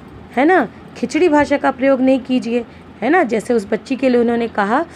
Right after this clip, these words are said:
कि इंग्लिश में बोला, तो मैंने साइन अंग्रेजी में किया, फिर संदेश बोला तो हिंदी में, है ना, शुभकामना उन्होंने लिखा, और अंत में उन्होंने, उस बच्ची ने "तारीख लिखो, लिख दीजिए", है ना, तो अंत में उन्होंने उर्दू में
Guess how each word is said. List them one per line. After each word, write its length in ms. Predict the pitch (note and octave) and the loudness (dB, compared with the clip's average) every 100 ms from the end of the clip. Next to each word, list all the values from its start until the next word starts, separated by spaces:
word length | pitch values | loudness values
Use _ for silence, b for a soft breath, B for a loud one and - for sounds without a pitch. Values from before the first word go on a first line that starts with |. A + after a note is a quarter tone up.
| B B - | B B -6
कि 120 | A3+ | -2
इंग्लिश 340 | A#3 B3 A#3+ | 0 0 0
में 120 | B3+ | -2
बोला, 340 | G#3+ A3+ A3 A3 | 0 2 2 2
तो 360 | A3 - - | -2 -20 -8
मैंने 260 | G#3+ G#3+ A3 | -2 0 0
साइन 320 | G#3+ A3+ A3 | -2 -2 0
अंग्रेजी 380 | A3+ A3 G#3+ A3 | 0 0 0 0
में 180 | A3+ A3 | 0 -2
किया, 280 | A3+ G#3+ A3 B - | 0 0 0 B -10
फिर 80 | B3 | -6
संदेश 500 | A3+ A#3 G#3 A3+ A#3+ | -2 -2 2 2 0
बोला 360 | A3 A3 A3 A3 | 0 0 2 0
तो 160 | A3 | 0
हिंदी 380 | A3+ G#3+ A3 A#3 | 0 0 -2 -2
में, 200 | A3 A3 G#3+ B B - - - - - | -2 -2 -4 B B -20 -20 -20 -20 -6
है 120 | F#3+ | 0
ना, 160 | C#4+ D4+ | 2 0
शुभकामना 640 | - - A#3 G#3 A3 A3 | -2 -6 -4 -2 0 -2
उन्होंने 380 | - A3 A#3+ A3+ | 0 -2 0 0
लिखा, 340 | A3 G#3+ A3 A3 B - | -2 -4 -6 -6 B -10
और 80 | - | -4
अंत 320 | A#3 B3+ B3+ | 0 -2 0
में 120 | B3+ | -2
उन्होंने, 280 | B3 A#3 B3+ | 0 -2 -2
उस 140 | C#4 A#3+ | -6 -8
बच्ची 360 | A3 G#3+ - | -6 -6 -2
ने 100 | B3 | -2
"तारीख 500 | B3 - G#3 G#3 C4 | -2 0 -2 -2 -4
लिखो, 320 | C4 B3+ - B3+ C4+ | -4 -4 -4 -6 -4
लिख 260 | B3 A#3+ | -4 -4
दीजिए", 440 | G#3 A#3 G3 A3+ A3+ B B B - | -4 -6 0 -2 -2 B B B -2
है 80 | C4+ | 2
ना, 180 | E4 A3 B B - | 2 -2 B B -2
तो 80 | C#4+ | -2
अंत 300 | - A3+ A3+ | 0 -4 -2
में 140 | A3+ | -2
उन्होंने 240 | B3 C4+ D#4+ | 0 2 0
उर्दू 380 | - A3+ G3+ | -2 -2 0
में 260 | A#3 A#3+ F#4 | 0 0 -2